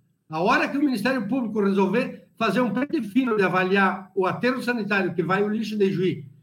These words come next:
e de tantas cidades da nossa região, eles vão ser interditados. Assim como foi há poucos dias no, em Santa Catarina, mais de dez prefeitos presos por conta de destinar lixo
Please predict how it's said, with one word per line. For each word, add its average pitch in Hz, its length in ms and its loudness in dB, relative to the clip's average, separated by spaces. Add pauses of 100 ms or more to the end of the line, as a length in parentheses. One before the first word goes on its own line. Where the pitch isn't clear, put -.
(160)
e 170 80 0
de 175 120 2
tantas 208 440 -2
cidades 170 460 -2
da 156 80 -4
nossa 147 300 -4
região, 156 560 -4 (160)
eles 320 220 0
vão 349 120 -2
ser 277 200 0
interditados. 311 880 -4 (280)
Assim 208 300 0
como 311 280 0
foi 277 200 2
há 240 80 2
poucos 269 320 -2
dias 240 240 0
no, 208 400 0
em 170 100 0
Santa 202 220 -4
Catarina, 202 600 0 (420)
mais 254 280 2
de 277 80 0
dez 247 260 0
prefeitos 226 460 -2
presos 240 560 -2 (240)
por 302 160 0
conta 262 300 2
de 339 340 -2
destinar 269 640 -2 (480)
lixo 233 640 -2